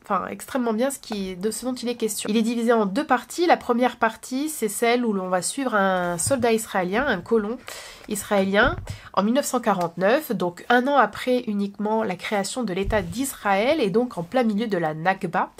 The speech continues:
On en reparlera un petit peu après. Un soldat donc qui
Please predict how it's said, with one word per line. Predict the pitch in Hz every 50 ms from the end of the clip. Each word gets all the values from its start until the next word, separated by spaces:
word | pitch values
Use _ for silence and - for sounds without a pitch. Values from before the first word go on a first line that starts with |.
| - - - - - -
On | 196 185
en | 170 165
reparlera | 160 170 185 185 185 180 170 175 - -
un | 208 214
petit | 214 - -
peu | - 185 165
après. | 156 - - 220 254 277 - - - - - - - - - -
Un | 208 208 202 196
soldat | 196 - 240 226 220 202 226 226
donc | 220 185 220 247 294 320 - - - _ _
qui | - - - 226 233 254 262 269 -